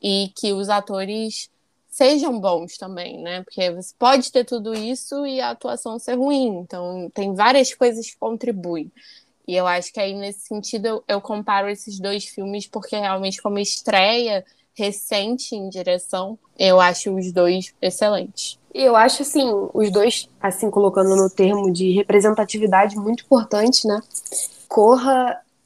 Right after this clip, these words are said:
Speaker 2: é um filme incrível, assim, pra gente, a gente se baseando no Shiva Baby, é um filme também que traz essa coisa da tensão do começo ao fim.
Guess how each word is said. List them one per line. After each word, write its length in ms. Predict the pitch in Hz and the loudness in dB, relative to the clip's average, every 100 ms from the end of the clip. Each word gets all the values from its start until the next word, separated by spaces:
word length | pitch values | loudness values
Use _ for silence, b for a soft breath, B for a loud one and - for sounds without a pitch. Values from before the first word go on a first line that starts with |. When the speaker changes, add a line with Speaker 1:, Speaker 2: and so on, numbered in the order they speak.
| _ - - | _ -14 -4
Speaker 2:
é 120 | 202 | 0
um 120 | 262 | 0
filme 340 | 269 - 233 254 | 0 -4 -2 0
incrível, 560 | 277 - 214 202 190 | -2 -4 -6 -4 0
assim, 480 | 185 180 190 180 175 - b b b b _ | -2 -2 -4 -4 -6 -10 b b b b _
pra 200 | 190 185 | 6 6
gente, 500 | 170 196 202 - 220 202 185 175 180 _ - | 6 2 2 -4 -2 0 0 0 -4 _ -4
a 100 | 180 | 0
gente 320 | 185 190 - _ | 2 0 -4 _
se 260 | - - 196 | -14 -4 4
baseando 580 | 196 214 190 190 196 | 4 4 4 2 2
no 120 | 202 196 | -2 -4
Shiva 280 | - 190 | -4 -4
Baby, 380 | 175 185 190 202 | 0 0 2 2
é 120 | - 214 | 2 2
um 100 | 247 | 0
filme 300 | 240 226 220 | -2 -4 -4
também 380 | 214 190 202 | -2 -2 -2
que 140 | 214 226 | -2 -8
traz 380 | - 196 196 202 | -2 0 0 0
essa 180 | 196 | -6
coisa 220 | 196 202 190 | -6 -4 -4
da 40 | |
tensão 380 | 185 208 202 214 | -2 -4 -2 -4
do 80 | 196 | -4
começo 340 | 196 190 185 | 0 0 0
ao 80 | 202 | -4
fim. 260 | 196 190 | -4 -4